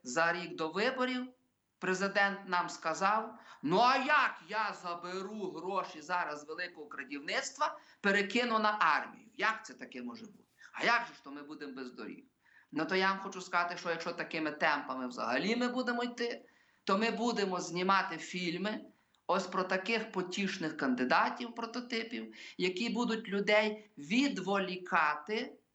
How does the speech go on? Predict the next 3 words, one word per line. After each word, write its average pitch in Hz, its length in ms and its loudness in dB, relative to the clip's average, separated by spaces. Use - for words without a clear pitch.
від 214 460 -4
абсолютної 233 1080 0
поразки. - 680 -10